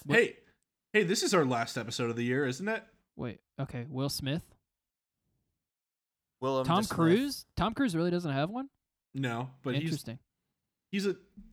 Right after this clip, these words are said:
Speaker 2: he's a blockbuster guy. He's a popcorn guy.
Speaker 1: Sam Elliott.
Speaker 2: Sam Elliott, he's getting up there.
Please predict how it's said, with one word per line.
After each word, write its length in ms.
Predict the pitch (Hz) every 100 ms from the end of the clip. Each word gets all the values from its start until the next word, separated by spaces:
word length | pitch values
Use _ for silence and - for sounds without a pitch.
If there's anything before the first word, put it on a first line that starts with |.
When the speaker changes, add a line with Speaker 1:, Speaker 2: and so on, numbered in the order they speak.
| - _ -
Speaker 2:
he's 100 | 170
a 40 |
blockbuster 480 | 135 139 143 101 95
guy. 120 | 92
He's 100 | 98
a 40 | 101
popcorn 400 | 127 - 98 90
guy. 140 | - 135
Speaker 1:
Sam 400 | - - 160 151
Elliott. 440 | 131 156 139 110 - _ - - _ _ _ _ _ _ _ _ _ _ _ _ -
Speaker 2:
Sam 360 | - 220 262
Elliott, 420 | 185 185 202 202 -
he's 220 | - 151
getting 220 | 135 110
up 180 | 101 90
there. 260 | 98 92